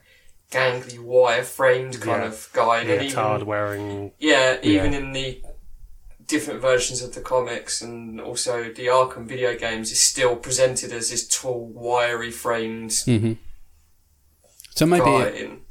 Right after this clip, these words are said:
Speaker 3: maybe the better person <coughs> got to play him in the end. I, I feel like I, I would have liked to have seen Robin Williams attempt it, but I think Jim Carrey probably was the right person in the end.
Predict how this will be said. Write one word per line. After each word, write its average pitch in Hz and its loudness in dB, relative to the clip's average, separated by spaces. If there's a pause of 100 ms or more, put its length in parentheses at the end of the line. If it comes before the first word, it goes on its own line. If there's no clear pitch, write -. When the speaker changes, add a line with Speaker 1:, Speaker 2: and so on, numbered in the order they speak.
(280)
Speaker 3:
maybe 160 4
the 127 -8 (100)
better 139 0
person 151 2 (320)
<coughs> - -12
got - -8
to - -4
play 156 -2
him 160 0
in 165 2
the 165 2
end. 220 -4 (460)
I, 185 -6 (140)
I 180 -2
feel 202 -2
like 185 0
I, 190 2
I 180 2
would 196 4
have 185 -8
liked 196 0
to - 0
have 160 0
seen 202 2
Robin 175 -2
Williams 165 -2
attempt - -2
it, 220 0
but 147 -2
I 131 -4
think 127 -4 (180)
Jim 139 -2
Carrey 117 -4
probably 113 -6
was 110 -4
the 117 -6
right 113 -4
person 117 0
in 127 -2
the 135 -2
end. 175 -6